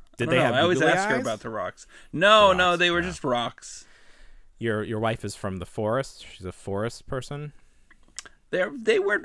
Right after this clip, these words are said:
Speaker 2: a very toy-centric family, I feel
Speaker 1: Mm.
Speaker 2: like. You
Speaker 1: Mm-hmm.
Speaker 2: know?
Speaker 1: Mm-hmm.
Speaker 2: And I
Speaker 1: Well,
Speaker 2: think,
Speaker 1: I guess
Speaker 2: I think
Speaker 1: opposites attract.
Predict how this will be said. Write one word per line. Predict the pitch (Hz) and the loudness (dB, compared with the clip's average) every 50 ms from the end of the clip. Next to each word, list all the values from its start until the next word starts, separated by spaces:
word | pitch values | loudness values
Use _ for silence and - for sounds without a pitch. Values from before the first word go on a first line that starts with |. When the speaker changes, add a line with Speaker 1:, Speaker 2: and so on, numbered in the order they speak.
| - | -2
Speaker 2:
a | - 294 | -2 0
very | 240 226 226 208 196 190 | 4 6 6 6 4 2
toy-centric | - - 196 190 180 - - 175 165 - 151 - | -2 -2 0 0 0 0 -2 -4 -4 -6 -8 -6
family, | - 151 147 151 147 123 104 92 104 - - - | -4 -2 -2 -2 -2 -4 -6 -10 -14 -18 -16 -14
I | - 120 110 | -12 -12 -10
feel | - - - - | -10 -10 -10 -10
Speaker 1:
Mm. | 87 | -10
Speaker 2:
like. | 82 78 78 69 73 78 80 - - - - - _ - | -10 -12 -14 -14 -16 -18 -20 -20 -20 -20 -20 -20 _ -18
You | - 87 - - | -14 -12 -10 -8
Speaker 1:
Mm-hmm. | 135 | -6
Speaker 2:
know? | 143 135 135 135 131 - _ _ _ _ _ _ _ _ _ _ - - | -6 -6 -6 -8 -10 -14 _ _ _ _ _ _ _ _ _ _ -18 -18
Speaker 1:
Mm-hmm. | 78 76 - 73 71 73 76 82 - | -18 -16 -16 -16 -16 -16 -18 -16 -10
Speaker 2:
And | 139 143 | -8 -4
I | |
Speaker 1:
Well, | 143 170 | -2 -2
Speaker 2:
think, | 202 208 - | -2 -2 -2
Speaker 1:
I | |
guess | - - - | -2 -2 -4
Speaker 2:
I | 160 | -4
think | - - 180 190 | -4 -4 -6 -6
Speaker 1:
opposites | 175 - - 82 - | -8 -10 -12 -14 -14
attract. | - - - 76 69 76 - - | -16 -14 -12 -12 -12 -12 -14 -18